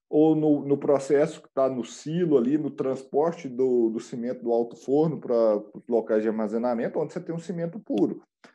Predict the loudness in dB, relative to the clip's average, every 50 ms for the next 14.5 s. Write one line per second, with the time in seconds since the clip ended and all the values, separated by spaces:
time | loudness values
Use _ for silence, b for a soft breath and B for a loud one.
0 | b b _ _ 0 2 2 2 0 -2 -4 -4 -2 0 0 0 0 0 -2 -2
1 | -2 -4 -6 -6 -6 -4 -4 -4 -2 0 2 2 2 2 0 -4 -10 _ _ _
2 | _ _ _ _ _ _ _ _ _ _ _ _ _ _ -6 -6 -6 -4 -4 -4
3 | -2 -4 -2 -2 -4 0 0 0 0 0 -2 -2 0 0 0 0 -4 -6 -6 -4
4 | -4 -6 -6 -6 -6 -8 -8 -8 -8 -10 -10 -10 -10 -12 -10 -8 -8 -8 -8 -8
5 | -10 -14 -14 -16 _ _ _ _ _ _ _ _ _ _ _ _ _ _ _ _
6 | _ _ _ _ _ -4 -2 -2 -2 -2 -4 -6 -2 0 0 -2 0 -2 -4 -2
7 | 0 0 -2 -2 -4 -4 -4 -2 -2 -4 -4 -6 -10 -6 _ -2 -2 0 -2 -4
8 | -6 -8 -14 _ _ _ _ _ 2 2 2 2 2 -2 -6 -6 -4 -2 -2 -2
9 | -2 -6 -6 -6 -4 -4 -2 0 0 0 0 -4 -6 -8 -10 -12 -8 -8 -8 -6
10 | -4 -4 -4 -2 -2 -4 -6 -8 -12 -16 _ -20 -20 _ _ _ -2 -2 -2 -2
11 | 0 2 2 2 2 2 0 0 -2 0 2 2 2 2 2 0 0 2 2 2
12 | 2 0 0 0 -2 -2 0 0 0 2 0 -2 -6 -12 -12 -10 -2 2 2 2
13 | 4 2 2 2 2 2 2 0 -4 -6 -6 -4 -4 -2 -2 -4 -6 -6 -6 -6
14 | -6 -4 -4 -2 -2 -2 -4 -4 -6 -10